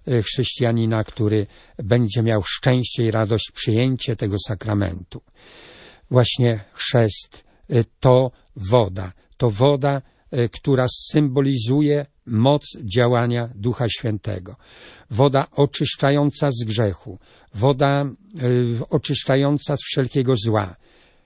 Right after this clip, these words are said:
Tak u-, ukazuje nam, jak Samarytance, Jezus,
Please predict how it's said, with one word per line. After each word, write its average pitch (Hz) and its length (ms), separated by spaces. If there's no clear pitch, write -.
Tak 117 320
u-, 160 260
ukazuje 120 600
nam, 113 240
jak 117 200
Samarytance, 113 920
Jezus, 113 440